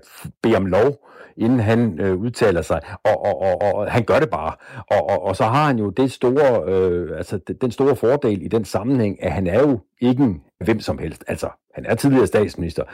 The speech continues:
Det er de færreste, der betvivler, han ved, hvad han snakker om. Læg så dertil, han har også en vis forstand på økonomi. Han er tidligere finansminister. Og så, øh, har han jo altså også lige en fortid som sundhedsminister. Så af alle politikere,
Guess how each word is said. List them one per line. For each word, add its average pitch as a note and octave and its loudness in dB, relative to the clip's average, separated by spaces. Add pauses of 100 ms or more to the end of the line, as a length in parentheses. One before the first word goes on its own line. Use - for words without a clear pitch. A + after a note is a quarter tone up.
(200)
Det D2 -2
er D#2 -4
de C#2 -10
færreste, A#2 0
der E2+ 0
betvivler, G2+ -2 (120)
han F2 -4
ved, G#2+ 0
hvad E2 0
han D2+ -4
snakker G2 0
om. D#2 -2 (180)
Læg A#2+ 0
så B2+ 2
dertil, A2 2
han F#2+ 2
har F2 0
også A#2 2
en A2+ 4
vis A#2+ 2
forstand G#2+ 0
på G2+ 0
økonomi. F#2+ 0
Han G2 0
er E2+ -2
tidligere A#2 0
finansminister. F#2 -2 (320)
Og - -8
så, A#2 2 (380)
øh, E2 2
har A#2 2
han G2+ 0
jo F2+ 0
altså E2+ -2
også A#2 2
lige B2 2
en G#2+ 0
fortid G#2+ 0
som D#2+ -8
sundhedsminister. F2 -4
Så A2+ 0
af G2+ 2
alle D#3 4 (100)
politikere, C3 0